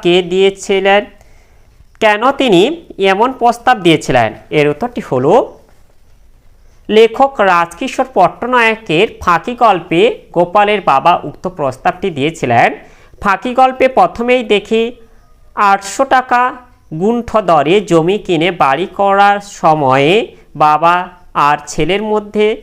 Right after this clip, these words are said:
সবসময় একটাই কথা, "বাড়িটা হবে কোথায়?" ছেলের ইচ্ছে রাস্তার ধারে করলে রাস্তা থেকে নেমেই সোজা বাড়িতে ঢোকা যাবে, কিন্তু বাবার তীব্র আপত্তি,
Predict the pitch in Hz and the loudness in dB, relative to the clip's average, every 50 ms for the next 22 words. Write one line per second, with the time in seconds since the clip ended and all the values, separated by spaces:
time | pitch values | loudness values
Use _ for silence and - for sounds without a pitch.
0 | - - - - 160 156 156 - - 196 190 190 196 202 208 214 214 - - - | -16 -8 -2 0 0 0 0 -4 -10 -8 -6 -4 -2 -2 -2 -4 -6 -10 -18 -20
1 | - - - - 180 175 175 170 - - - 226 233 240 240 - 185 160 - - | -20 -16 -6 -2 -2 -2 -2 -2 -6 -4 -2 0 0 0 0 0 -2 -2 0 0
2 | 165 180 220 247 - - - - 135 131 147 143 147 156 175 202 185 - 214 202 | 0 0 0 0 -4 -10 -16 -20 -4 0 0 2 2 0 -2 -4 0 0 0 0
3 | - - 147 143 143 156 151 - - 123 117 - 123 117 107 104 104 - - _ | 2 0 0 2 2 2 0 0 -2 -4 -4 -2 0 0 0 0 -4 -10 -18 _
4 | - - 139 139 151 160 151 160 156 156 - - 170 170 165 170 - _ - 131 | -8 -6 -4 -2 -2 -2 -4 -6 -8 -8 -4 -2 -2 -2 -2 -4 -8 _ -2 0
5 | 123 123 123 123 - - 170 170 156 156 160 160 170 165 - 151 131 123 117 120 | 0 0 0 -2 -2 -2 -2 -2 0 -2 -2 -2 -2 -4 -6 -4 -4 -4 -2 0
6 | 131 165 208 - - - - - _ _ 175 170 170 170 170 165 - - 247 240 | 0 2 0 0 -2 -8 -16 -20 _ _ -2 0 0 0 0 -2 -6 -6 -6 -4
7 | - 240 233 - 240 214 170 156 156 160 175 190 196 190 - - 151 139 160 170 | -4 -6 -6 -4 -4 -2 -2 0 0 0 0 -2 -2 -4 -4 -6 -4 -2 0 0
8 | 175 147 143 135 139 139 147 - 180 165 139 127 127 - 180 185 180 190 185 175 | 0 2 0 0 0 -2 -4 -8 -8 -8 -8 -10 -4 -2 -2 0 0 0 0 2
9 | 185 196 202 208 202 - 220 214 214 - 202 - 151 139 135 139 175 185 185 - | 2 0 0 -2 -6 -10 -10 -10 -10 -12 -4 0 2 2 2 2 2 0 0 -2
10 | - 156 147 156 160 185 196 202 - - 151 135 - 147 135 131 - - 127 113 | -6 -6 -6 -6 -4 0 2 2 2 2 0 -2 -2 -6 -6 -6 -8 -8 -8 -8
11 | 107 | -8